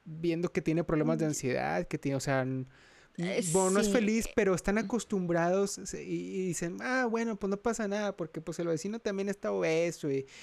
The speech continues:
Speaker 1: y la
Speaker 2: S-
Speaker 1: veci-, o el con el que trabajo", y luego volteamos a ver a nuestro vecino de norte,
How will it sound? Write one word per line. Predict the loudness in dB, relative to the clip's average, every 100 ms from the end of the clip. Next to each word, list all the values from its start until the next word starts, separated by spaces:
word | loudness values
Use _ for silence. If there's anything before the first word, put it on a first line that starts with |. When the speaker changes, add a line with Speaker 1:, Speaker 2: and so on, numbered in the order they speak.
| -14 -4
Speaker 1:
y | 0
la | 2
Speaker 2:
S- |
Speaker 1:
veci-, | 0 -2 -2 0
o | 2
el | 0 0
con | -2
el | -2
que | -4
trabajo", | 0 2 2 0 -4 -6 -8 -16 -20 -20 -10 0
y | 2
luego | 4
volteamos | 4 4 2 2 2
a |
ver | 2
a | 2
nuestro | 0 2
vecino | 2 2 0
de |
norte, | 2 0 2 0 -2